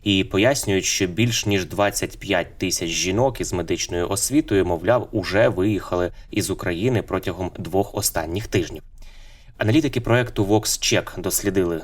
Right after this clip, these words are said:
ці повідомлення і встановили, що Держстат такої інформації не публікує і навіть не збирає.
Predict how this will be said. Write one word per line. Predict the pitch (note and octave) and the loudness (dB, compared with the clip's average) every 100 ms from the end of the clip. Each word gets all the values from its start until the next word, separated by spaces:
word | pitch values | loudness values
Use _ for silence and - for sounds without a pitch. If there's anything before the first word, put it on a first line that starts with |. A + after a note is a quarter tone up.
| - | -6
ці | - F#2+ | -4 -4
повідомлення | - F2+ G2 D#3+ B2 G2 F2+ | -4 -4 0 2 4 2 0
і | G2+ F2+ | 0 -2
встановили, | - G2 F#2 G#2 C#3+ G#2+ | -2 -2 0 4 6 4
що | - G2+ | 2 -2
Держстат | E2 G#2 C#3 - - - F2+ - - | 0 2 2 0 0 0 0 -2 -4
такої | G#2+ G#2 A2 G2+ | -2 4 4 4
інформації | G2 - G2+ G2+ G#2 G2+ - F#2 | 0 -4 -2 0 0 0 0 0
не | F#2 G2+ | 2 0
публікує | - F2+ F2+ - C3 C#3+ G#2 | 0 -4 -4 -4 2 4 4
і | G2+ | 2
навіть | F#2+ A2+ G#2+ - | 2 2 2 0
не | F#2+ G#2 | 2 4
збирає. | G#2+ F2 G2+ A2 F#2+ D#2 | 2 2 2 4 2 -2